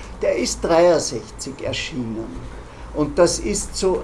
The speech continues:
ein, ein Josef Roth-Zeug, ja, wo es um die Restitution des Österreichs, dieser kulturellen Großmacht und weiß der Teufel was,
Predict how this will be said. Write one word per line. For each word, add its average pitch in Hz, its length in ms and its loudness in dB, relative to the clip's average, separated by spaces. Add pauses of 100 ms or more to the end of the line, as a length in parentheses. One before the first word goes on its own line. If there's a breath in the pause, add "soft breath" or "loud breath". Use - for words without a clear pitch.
ein, 165 340 4 (360)
ein 156 200 2
Josef 170 540 2
Roth-Zeug, 139 1000 0 (440)
ja, 180 300 4 (240 loud breath)
wo 170 140 6
es 170 120 2
um 165 140 4
die 156 180 2
Restitution 165 1600 0
des - 300 -6
Österreichs, 151 960 2
dieser 147 260 -6
kulturellen 139 1080 -2
Großmacht 135 1120 -2
und 123 200 -6
weiß 120 220 -2
der 123 120 -6 (140)
Teufel 151 400 -2
was, 143 180 0